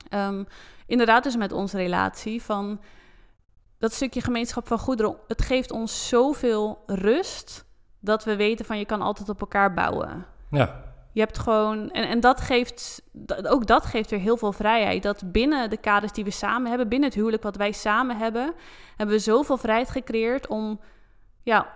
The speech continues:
Speaker 1: eigenlijk onze eigen weg daarin te gaan en, en, en te ontdekken van, wat maakt ons echt gelukkig. Omdat we gewoon op elkaar konden leunen.
Speaker 2: Ja.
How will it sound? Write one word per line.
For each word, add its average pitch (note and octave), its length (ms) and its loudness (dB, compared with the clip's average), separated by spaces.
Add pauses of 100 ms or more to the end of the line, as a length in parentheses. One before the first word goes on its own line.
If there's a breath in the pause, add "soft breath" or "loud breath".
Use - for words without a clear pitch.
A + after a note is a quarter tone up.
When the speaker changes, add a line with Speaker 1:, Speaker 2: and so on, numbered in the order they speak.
(260)
Speaker 1:
eigenlijk B3 360 2
onze A3+ 180 -2
eigen A#3 360 0
weg G3 200 -4
daarin C4 300 0
te C4 100 -6
gaan D4+ 420 2
en, A3 180 -6
en, G#3 340 -6
en G3 480 -6
te - 100 -6
ontdekken G#3 460 0
van, G3 200 -2
wat G#3 180 0
maakt G#3+ 220 0
ons G#3 160 -6
echt - 220 -6
gelukkig. F#3+ 480 -4
Omdat C#4 240 0
we D4 80 -4
gewoon C#4 200 0
op A#3+ 120 -4
elkaar A3 480 -2 (420 soft breath)
konden A3 240 0
leunen. G3+ 640 2
Speaker 2:
Ja. A#2+ 320 2